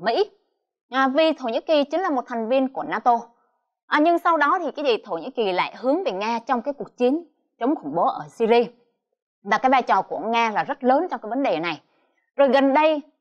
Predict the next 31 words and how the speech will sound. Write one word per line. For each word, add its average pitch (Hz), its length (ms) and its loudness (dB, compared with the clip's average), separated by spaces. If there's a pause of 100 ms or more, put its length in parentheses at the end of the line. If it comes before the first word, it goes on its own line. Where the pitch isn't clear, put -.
(100)
lại 196 240 -4 (120)
tình 208 120 -6
hình 196 140 -6
lại - 120 -10
xoay 220 180 -4
chuyển. 165 300 -4 (320)
À, 202 160 0
bây 226 140 2
giờ 208 140 2
lại 185 280 -2 (220)
Nga, 240 400 0
Syria 247 340 2 (340)
và 196 180 0
Thổ 190 220 -4
Nhĩ 190 160 -8
Kỳ 196 320 0 (420)
đang 214 240 -2
có, 226 400 0 (420)
có - 160 0
khả - 140 -14
năng 214 240 -2 (100)
là 165 120 -10
có - 120 -12
thể 151 180 -12
là 147 100 -12
có 180 320 -4
cái, 220 240 -2
cái 233 220 -8 (220)
chiến 233 140 -2
tranh 214 160 -2
nóng. 220 200 4